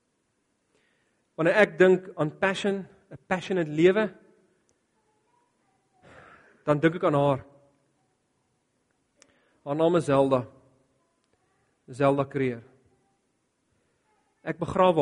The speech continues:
haar môre, elf uur, in hierdie kerkgebou. Ek weet nie of julle, sy,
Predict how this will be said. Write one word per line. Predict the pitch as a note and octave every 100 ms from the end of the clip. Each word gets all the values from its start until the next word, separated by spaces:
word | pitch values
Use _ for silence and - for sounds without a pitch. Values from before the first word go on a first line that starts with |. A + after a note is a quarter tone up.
| B2+
haar | B2+
môre, | C3 B2+ A#2+ A#2 _ _ _ _
elf | D#3 C3+ B2+
uur, | A#2+ G#2 _ _ _ _ _ _ _ _ _ _ _ _ -
in |
hierdie | C#3 C3+
kerkgebou. | C3+ C3+ - C3 A#2 A2 _ _ _ _ _ _ _ _ _ _ _ _ _ _ _ _ _ _ _ _ _ _ _ _ _ _ _ _ _ _ _ _ _ _ _
Ek | A#3+ A#3
weet | C#4+
nie | E4+
of |
julle, | B3 B3+ B3+ - - - _ _ _ _ _ _ _ _ -
sy, | - C4+